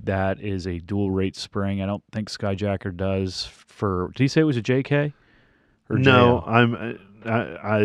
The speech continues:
Speaker 2: he didn't say.
Speaker 1: I think so. Uh, Skyjacker does a J L dual rate, but I don't think they do one for the J K.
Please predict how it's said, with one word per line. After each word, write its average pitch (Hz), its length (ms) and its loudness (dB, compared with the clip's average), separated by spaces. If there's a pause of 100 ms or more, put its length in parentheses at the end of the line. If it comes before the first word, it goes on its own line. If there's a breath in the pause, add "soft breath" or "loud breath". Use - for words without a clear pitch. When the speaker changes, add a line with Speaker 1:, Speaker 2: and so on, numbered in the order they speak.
(120)
Speaker 2:
he 110 120 4
didn't 95 240 0
say. 90 260 -2
Speaker 1:
I 131 60 4
think 180 180 6
so. 160 180 2
Uh, 139 140 6
Skyjacker 185 580 2
does 135 160 4
a 113 60 2
J 110 240 2
L 98 160 4
dual 90 300 -2
rate, 90 220 -4
but 104 100 -4
I - 40 0
don't 127 160 -2
think 135 120 0
they 131 100 2
do 113 160 4
one 104 160 2
for 104 140 -6
the 95 60 -2
J 90 240 -2
K. 90 440 -8